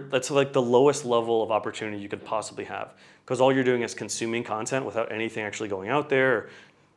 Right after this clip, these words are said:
you know, t-, trying to do anything. You're, you're just consuming. So the, that's the lowest possible opportunities that can happen. Uh, and then how to increase your opportunities.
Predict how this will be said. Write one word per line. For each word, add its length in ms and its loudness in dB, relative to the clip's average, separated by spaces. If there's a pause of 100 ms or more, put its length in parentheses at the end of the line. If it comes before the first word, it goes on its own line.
(240)
you 100 -12
know, 140 -16 (120)
t-, 180 -6
trying 160 4
to 80 2
do 100 -2
anything. 320 0
You're, 120 -8
you're 160 -8
just 280 -4
consuming. 600 -2
So 140 -4
the, 240 -4
that's 180 -4
the 280 -6
lowest 580 6
possible 760 0 (380)
opportunities 800 -2 (420)
that 160 -10
can 80 0
happen. 360 -10 (1080)
Uh, 220 -2 (1120)
and 120 2
then 120 2
how 240 2
to 180 -4
increase 560 -2
your 100 -4
opportunities. 720 -10